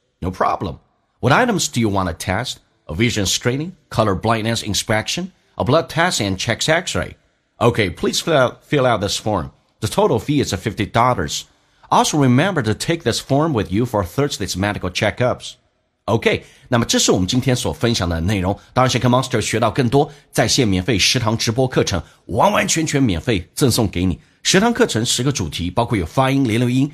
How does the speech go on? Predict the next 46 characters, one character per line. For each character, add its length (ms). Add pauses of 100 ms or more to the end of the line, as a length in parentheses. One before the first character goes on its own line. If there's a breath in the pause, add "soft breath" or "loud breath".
(140 loud breath)
语 140
音 80
语 20
调、 140
词 120
汇 140
交 160
流、 100
听 280
力、 180 (240 soft breath)
电 160
影 60
模 120
仿 160
技 140
巧， 180 (280 soft breath)
十 140
套 120
非 160
常 220
详 260
细 180
的 120
英 180
文 60
的 80
学 180
习 160
方 220
法， 160 (200 soft breath)
可 120
以 80
轻 280
松 160
的 120
让 120
你 60
把 140
英 200
语 80
说 300
出 160
来、 240 (160 soft breath)
说 240
流 140
利。 180